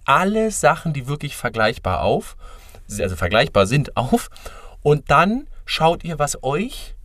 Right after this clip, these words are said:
besser macht und oder, es muss ja nicht unbedingt besser sein, sondern abhebt von den anderen. Es heißt, dass theoretisch, selbst wenn ihr drei Malerfirmen seid, habt ihr eine nachhaltige Farbe. Das kann ein Entscheidungsmerkmal sein. Oder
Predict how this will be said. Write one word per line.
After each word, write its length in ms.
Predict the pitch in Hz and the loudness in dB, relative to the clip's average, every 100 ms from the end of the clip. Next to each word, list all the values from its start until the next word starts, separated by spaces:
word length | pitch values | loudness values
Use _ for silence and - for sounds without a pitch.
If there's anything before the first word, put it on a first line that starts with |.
| - - - - | -16 -16 -16 0
besser 260 | 151 - 202 | 2 4 4
macht 440 | 226 254 - - - - - | 2 -4 -10 -16 -16 -16 2
und 400 | 190 294 202 - | 4 4 2 0
oder, 320 | 180 202 214 | 4 4 4
es 120 | - 143 | 0 0
muss 180 | 208 | 0
ja 80 | 202 | 0
nicht 120 | 165 160 | -2 -4
unbedingt 280 | 131 120 | -4 -2
besser 280 | 107 185 135 | 0 0 0
sein, 280 | 98 113 147 - - - | 0 -2 -4 -8 -10 -12
sondern 280 | - 117 120 - | -2 0 0 0
abhebt 460 | 131 - 98 82 - | -2 -2 -4 -4 -4
von 140 | 92 | -2
den 100 | 80 | 0
anderen. 380 | 82 85 80 73 | -2 -2 -2 -4
Es 180 | - - | -6 2
heißt, 340 | 175 226 - - - - - | 4 4 -2 -8 -14 -12 2
dass 180 | 139 - | 2 2
theoretisch, 680 | 151 143 175 208 220 214 - - - - - - - | -2 0 0 2 0 0 -6 -10 -8 -12 -12 -14 -12
selbst 380 | - 170 208 - | 0 2 2 0
wenn 160 | 175 - | -2 0
ihr 240 | 170 165 - | 0 0 -2
drei 400 | - 139 135 190 | -4 2 2 2
Malerfirmen 920 | 180 151 175 170 107 - - 127 117 98 | 4 4 4 2 0 -2 -4 -2 -2 0
seid, 420 | 95 85 80 - - | 0 0 -4 -12 -6
habt 240 | - - 160 | -4 -2 -2
ihr 280 | 175 196 - - 127 | 0 0 -2 -8 -6
eine 100 | 123 | 0
nachhaltige 640 | 135 190 185 165 110 98 | 2 2 2 0 0 -4
Farbe. 420 | - 87 82 87 - | -2 -2 -2 -4 -2
Das 160 | 147 | -2
kann 180 | - 165 | 0 0
ein 120 | 147 | 0
Entscheidungsmerkmal 800 | 131 - 165 190 - 92 85 87 | 0 0 0 0 0 -2 0 -2
sein. 220 | 82 80 | 0 -2
Oder 380 | 78 165 165 95 | 2 2 4 2